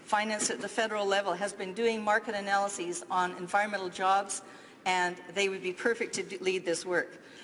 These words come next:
They want research skills gaps filled. They want focused short-term training programs. They want a workplace training fund. Um, they want energy manufacturing market analyses. They want support for incubator programs tailored to collaboration between contractors, developers, and unions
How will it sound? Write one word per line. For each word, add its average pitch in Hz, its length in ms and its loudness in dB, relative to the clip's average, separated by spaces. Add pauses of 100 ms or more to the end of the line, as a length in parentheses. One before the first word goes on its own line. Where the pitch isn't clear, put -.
(180)
They 208 100 0
want 226 260 2
research 262 380 0
skills 254 400 2
gaps 180 340 0
filled. 156 380 -2
They 202 80 -2
want 214 300 0
focused 254 440 2
short-term 240 440 0 (220)
training 247 320 2
programs. 165 500 -2
They 185 140 -2
want 220 180 0
a 220 40 -2
workplace 240 500 0
training 247 400 2
fund. 160 280 -2 (560)
Um, 190 300 0
they 220 140 2
want 233 280 0
energy 247 360 0
manufacturing 226 720 -2
market 233 320 2
analyses. 151 720 -2 (460)
They 220 160 4
want 233 460 0
support - 560 0
for 226 300 2
incubator 262 480 0
programs 240 640 0
tailored 233 340 0
to 208 80 -8
collaboration 220 720 2
between 190 340 -10
contractors, 196 760 -2
developers, 208 600 2
and 185 140 -6
unions 226 480 0